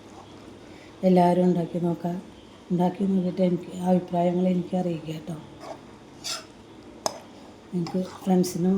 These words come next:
റിലേറ്റീവ്സിനൊക്കെ ഷെയർ ചെയ്ത് കൊടുക്കുക. ലൈക്ക് കാണുന്നവർ, കാണാൻ ശ്രമിക്കണേ. കാണുന്നവർ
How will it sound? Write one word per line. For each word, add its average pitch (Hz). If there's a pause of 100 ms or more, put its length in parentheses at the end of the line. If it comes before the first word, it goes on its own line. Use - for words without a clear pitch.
റിലേറ്റീവ്സിനൊക്കെ 180
ഷെയർ 180
ചെയ്ത് 175
കൊടുക്കുക. 185 (3250)
ലൈക്ക് 180 (140)
കാണുന്നവർ, 175 (140)
കാണാൻ 185
ശ്രമിക്കണേ. 180 (200)
കാണുന്നവർ 180